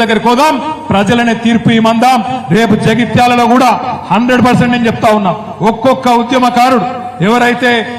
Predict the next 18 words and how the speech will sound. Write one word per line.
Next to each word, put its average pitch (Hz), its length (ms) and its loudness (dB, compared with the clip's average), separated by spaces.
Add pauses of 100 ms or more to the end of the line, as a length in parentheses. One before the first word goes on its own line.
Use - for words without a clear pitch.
(120)
మీ 208 80 2 (120)
ఎమ్మెల్యే 240 340 0
గారి 233 180 2
చేతిలో 233 320 -2
ఇబ్బందులు 226 360 0
పడ్డాడో, 226 300 2 (380)
నేను 208 200 2
విద్యాసాగర్ 240 540 2
రావు 240 120 2
గారిని 240 220 2
కోరుతా 247 320 0
ఉన్నా. 247 160 2 (680)
విద్యాసాగర్ 240 640 2
రావు 240 160 2
గారు 226 180 2
మీ 214 40 0 (100)
జిల్లా 214 260 4
అధ్యక్షుడు, 196 400 -2